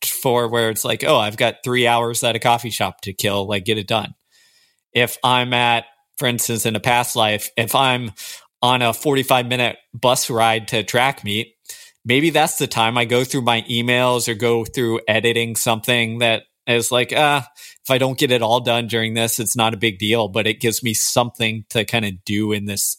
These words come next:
this space. So I, I think kinda prioritizing in that way helps to kinda organize stuff, uh, so that you don't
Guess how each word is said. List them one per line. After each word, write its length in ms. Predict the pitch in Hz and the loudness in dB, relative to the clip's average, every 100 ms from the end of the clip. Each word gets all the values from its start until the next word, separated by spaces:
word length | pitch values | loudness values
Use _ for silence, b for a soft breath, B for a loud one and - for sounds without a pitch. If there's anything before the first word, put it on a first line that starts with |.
| _ | _
this 200 | 101 - | -6 -4
space. 840 | - - 110 190 - - - - - _ | -4 0 0 0 -4 -6 -14 -20 -20 _
So 260 | - 151 147 | 0 2 2
I, 100 | 151 | 0
I 120 | 151 147 | 0 0
think 200 | 170 - | -2 -2
kinda 200 | 165 127 | -4 -2
prioritizing 840 | - 117 117 123 123 113 104 98 | 2 2 2 0 0 0 0 -4
in 140 | 95 | -4
that 240 | 95 101 - | 0 -2 0
way 260 | 143 165 - _ B B B | 0 0 -6 _ B B B
helps 340 | - 120 - - | 0 0 0 -4
to 140 | 123 | -4
kinda 440 | 117 117 101 113 - _ _ _ - | 0 0 0 -2 -6 _ _ _ -4
organize 640 | 117 120 127 120 120 123 | -2 0 0 0 0 0
stuff, 640 | - - 139 151 - - - 113 | -4 0 2 0 -4 -10 -4 0
uh, 280 | 113 113 | 2 2
so 220 | 107 120 107 | 0 -2 0
that 180 | 110 | -2
you 100 | - | -2
don't 300 | 98 110 107 | -2 -2 -2